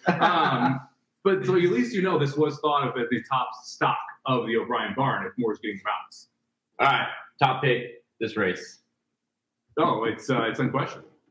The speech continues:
Speaker 2: It's unquestionably <laughs> unquestionable.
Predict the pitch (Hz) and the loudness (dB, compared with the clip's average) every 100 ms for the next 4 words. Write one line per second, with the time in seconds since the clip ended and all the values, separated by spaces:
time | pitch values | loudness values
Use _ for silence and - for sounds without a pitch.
0 | _ _ _ _ _ 185 - 214 233 233 | _ _ _ _ _ -12 -6 -2 2 2
1 | 226 220 - 254 269 247 220 214 226 220 | 4 2 2 2 2 2 2 0 2 0
2 | - 220 - 202 208 220 - 208 | 2 0 2 0 2 0 0 -2